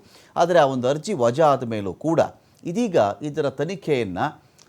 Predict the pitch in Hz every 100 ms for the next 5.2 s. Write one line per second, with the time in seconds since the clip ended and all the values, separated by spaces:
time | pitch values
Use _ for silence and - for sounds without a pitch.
0 | _ 185 233 247 190 175 160 131 131 113
1 | 127 185 214 214 202 190 180 165 156 143
2 | 139 117 131 123 120 127 123 117 113 120
3 | 120 117 113 123 117 113 110 110 110 104
4 | 95 110 104 101 95 95 85 85 120 180
5 | -